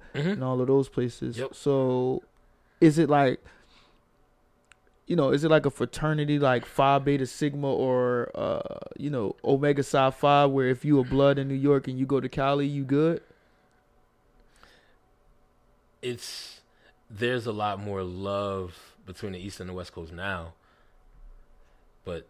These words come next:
Speaker 1: there wasn't always.
Speaker 2: So how did they look at you guys, and how did you look at them guys? Like, they was fake Bloods, y'all was fake Bloods,
Speaker 1: Well,
Speaker 2: or
Speaker 1: my, um, my, I guess, lineage in it comes from over there.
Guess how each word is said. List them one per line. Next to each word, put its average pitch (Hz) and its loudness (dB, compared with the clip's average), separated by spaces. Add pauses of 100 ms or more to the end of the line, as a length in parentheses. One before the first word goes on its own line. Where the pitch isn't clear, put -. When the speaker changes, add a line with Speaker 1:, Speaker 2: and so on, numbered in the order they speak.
(160)
Speaker 1:
there 101 -6
wasn't 95 -4
always. 87 -10 (1600)
Speaker 2:
So 143 0
how 156 4
did 165 0
they 165 6
look 165 2
at 151 -8
you 175 -4
guys, 143 4
and 143 -4
how 147 -2
did 143 -4
you 151 -6
look 143 -4
at 143 -6
them 180 0
guys? 120 -4
Like, 131 -6 (360)
they 139 10
was 165 2
fake 175 -4
Bloods, 170 2
y'all 143 0
was 160 -2
fake 160 -6
Bloods, 165 4
Speaker 1:
Well, 123 -4
Speaker 2:
or 127 -8 (120)
Speaker 1:
my, 107 -2
um, 92 -6 (380)
my, 101 -6 (1400)
I 95 -10
guess, 95 -8
lineage 95 -6
in 98 -10
it 92 -14 (380)
comes 104 -10
from 82 -16 (200)
over 78 -20
there. 73 -20